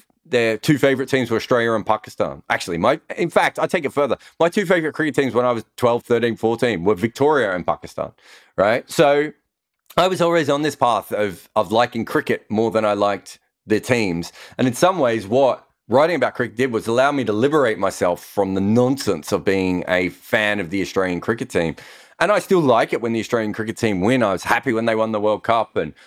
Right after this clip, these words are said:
I was happy when they won big, um, series. I'm really been happy, I, uh, with how they played in Pakistan. But I don't live and die by it. If Australia loses, yeah. If they win,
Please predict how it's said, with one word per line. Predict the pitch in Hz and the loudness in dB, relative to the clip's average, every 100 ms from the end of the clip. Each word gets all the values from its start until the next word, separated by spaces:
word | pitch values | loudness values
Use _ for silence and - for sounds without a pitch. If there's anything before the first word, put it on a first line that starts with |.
| _ | _
I | 95 | -6
was | - | -4
happy | 113 117 135 | 0 0 2
when | 117 117 | 0 0
they | 107 | 2
won | 107 104 | 0 0
big, | 110 101 - | -4 -4 -6
um, | 98 104 98 | -2 -2 -2
series. | - 117 110 110 110 107 | -2 2 4 4 2 0
I'm | 104 87 160 110 | -2 0 -2 0
really | 110 156 139 | 2 4 4
been | 139 | 2
happy, | 131 127 120 123 | 2 0 -4 -2
I, | 104 120 _ | -2 -4 _
uh, | 123 | -4
with | 107 113 - - | -2 -4 -4 -4
how | 113 | -2
they | 117 | 0
played | 110 107 110 | 0 0 0
in | 107 | 0
Pakistan. | 95 123 - - 101 78 _ _ _ _ _ _ - | 0 0 -2 -2 -2 -4 _ _ _ _ _ _ -2
But | 151 | 2
I | |
don't | 151 170 | 4 2
live | 151 143 | 2 0
and | 139 | 2
die | 120 117 | 4 2
by | 104 95 87 | 2 0 0
it. | 82 | -6
If | 117 | -6
Australia | 131 - 170 139 | -6 0 2 2
loses, | 143 156 117 127 123 - _ _ | 0 0 0 -2 -4 -20 _ _
yeah. | - 339 - _ | 0 0 -2 _
If | - 151 | -4 0
they | 185 | 4
win, | 254 311 | 4 2